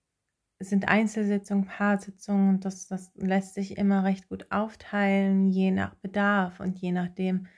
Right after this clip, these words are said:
was gerade gebraucht wird. Und bei manchen ist es eben, ähm, wirklich nur eins zu eins, ein Elternteil. Manchmal, ähm,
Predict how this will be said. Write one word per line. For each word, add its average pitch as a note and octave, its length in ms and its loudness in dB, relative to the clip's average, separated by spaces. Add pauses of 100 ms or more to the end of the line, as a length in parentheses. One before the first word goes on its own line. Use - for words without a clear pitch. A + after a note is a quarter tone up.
(300)
was F#3+ 300 -2
gerade F3+ 340 -2
gebraucht F#3 640 -2
wird. E3+ 420 -8
Und F3 320 -6
bei F3+ 100 -8
manchen F3+ 380 -2
ist F#3+ 140 -6
es F#3+ 140 -16
eben, F3+ 480 -2 (440)
ähm, F3+ 480 -2
wirklich F#3 520 -8
nur F3+ 340 -4
eins F#3+ 240 -2
zu - 120 -10
eins, C4+ 420 -4
ein G#3+ 300 -2
Elternteil. G#3 880 -2
Manchmal, F#3+ 600 0 (580)
ähm, F3+ 540 0